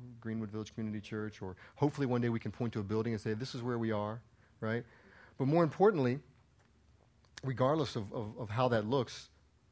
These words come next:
the truth is that we can point to a group of living stones, not just random rocks scattered around, but we can point that this is where I worship. This is, this is the building.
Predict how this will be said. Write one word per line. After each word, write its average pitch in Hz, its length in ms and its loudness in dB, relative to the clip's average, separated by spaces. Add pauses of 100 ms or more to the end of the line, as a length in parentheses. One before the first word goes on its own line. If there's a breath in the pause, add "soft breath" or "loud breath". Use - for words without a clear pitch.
(300)
the 117 80 -8
truth 160 300 -6
is 110 240 -4
that 113 220 -4
we 120 100 -2
can 123 180 -6
point 131 300 -6
to - 80 -6
a 113 40 -4
group 123 200 -6
of 104 140 -4
living 117 200 0
stones, 113 520 -6 (960)
not 117 120 -4
just 139 160 -6
random 113 320 0
rocks 104 360 -2
scattered 104 320 -6
around, 98 320 -8 (580 loud breath)
but 120 60 -4
we 120 100 2
can 123 160 -4
point 139 220 -2
that 104 140 -4
this - 180 -8
is 151 80 -6
where 113 180 0
I 95 60 -4
worship. 95 320 -8
This 123 160 -8
is, 113 80 -8
this 123 180 -4
is 113 120 -6
the 110 80 -4
building. 95 360 -4